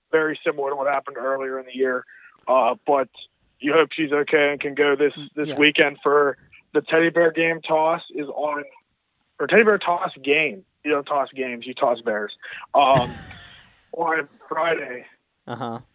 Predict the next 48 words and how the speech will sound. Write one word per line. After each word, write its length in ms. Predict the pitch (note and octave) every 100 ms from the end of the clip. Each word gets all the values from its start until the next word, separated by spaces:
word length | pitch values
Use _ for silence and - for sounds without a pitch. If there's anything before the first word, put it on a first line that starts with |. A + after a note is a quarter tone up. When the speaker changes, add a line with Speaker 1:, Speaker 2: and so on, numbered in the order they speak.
| _ _
Speaker 1:
and 100 | -
again, 260 | D3+ D#3+ D#3 C#3 C#3+
Mercyhurst 640 | D3+ E3 - E3 - D3+ -
for 120 | D3
first 260 | E3 D3+ C#3
place. 300 | D3+ D3+ C#3 - - -
This 120 | D3+
is, 120 | D#3+ D#3
this 140 | D3+ D#3
is 100 | E3+
the 100 | E3
weekend 420 | E3 E3 D#3+ E3 D3+
for 100 | D3+
all 160 | C#3+ D3+
the 80 |
marbles. 480 | D3 C3+ C#3+ B2+ B2 - -
So 340 | D3 C3+ B2 - _
Speaker 2:
It's 100 | -
a 40 |
Speaker 1:
you 40 | C3 _
Speaker 2:
big 120 | D3
Speaker 1:
gotta 140 | D3+
go 200 | D3 D#3
Speaker 2:
weekend. 160 | D3+ A#2+
Speaker 1:
in 40 | G#2+
Speaker 2:
This 80 | A#2+
is, 60 |
Speaker 1:
strong, 200 | C#3+ D3
Speaker 2:
this 100 | C#3+ D3+
is 20 | D3
Speaker 1:
hopefully. 360 | D3+ D3 D3 D3 _
Speaker 2:
the 80 | C#3
first 380 | - D3+ D#3 -
of 60 | D#3
the 80 |
four 260 | C#3 D3+ D3+
games 420 | C#3+ C#3 A#2 A#2 - _ _ _ _ -
between 360 | E3 D#3+ D#3
the 80 | D3+
two 180 | - E3
squads 600 | - D#3 D3 C#3 C#3+ -
that, 200 | C#3 C3+ _ _ _ _ _ _ -
you 100 | E3+
know, 160 | C#3+ - _ _ _ _ _ _ _
are 80 | D#2
very 320 | D3 G3+ C#4
important 420 | A#3+ - C4 F#3 G3
points 440 | B3+ B3 - -